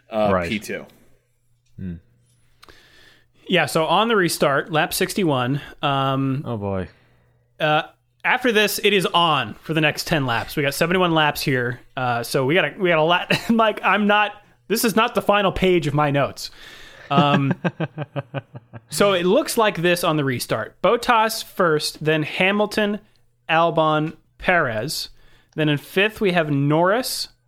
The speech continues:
Speaker 3: then Leclerc, Gasly, Ocon, and then Sainz is in ninth, Kvyat is in tenth. Behind them, Vettel, Latifi, Giovinazzi, and that's it.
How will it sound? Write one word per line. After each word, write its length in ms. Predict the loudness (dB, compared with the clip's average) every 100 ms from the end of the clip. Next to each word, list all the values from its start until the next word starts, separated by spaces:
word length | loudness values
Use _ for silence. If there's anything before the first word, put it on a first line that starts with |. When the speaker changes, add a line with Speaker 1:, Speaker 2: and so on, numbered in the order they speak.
| _
Speaker 3:
then 360 | -2 0 0 -2
Leclerc, 840 | -4 -4 -2 2 2 2 0 -4 _ _ _ _
Gasly, 760 | 0 2 2 0 -2 0 -2 -6 _ _ _ -2
Ocon, 680 | 0 0 -2 -2 -2 -6 -10 -12 _ _ _ _ _ _ _ -6
and 120 | -2
then 260 | 0 0 -2
Sainz 500 | -2 0 2 0 -2
is 120 | 0
in 160 | 0 2
ninth, 460 | 2 0 -2 -8
Kvyat 540 | -10 -10 -2 0 0 -2
is 140 | -4 -4
in 120 | -6
tenth. 540 | -6 -4 -4 -4 -16 -20 -20 -20 -20 _ -6
Behind 340 | 0 0 2
them, 400 | 2 2 0 -6 _ _ 0
Vettel, 440 | 2 4 0 -2 -4
Latifi, 760 | -2 0 0 0 0 0 -2 -10 _ -18 -4
Giovinazzi, 840 | 0 2 2 0 -2 -2 -2 -6 -6
and 260 | -4 -2 0
that's 340 | 0 0 0
it. 360 | 0 0 -6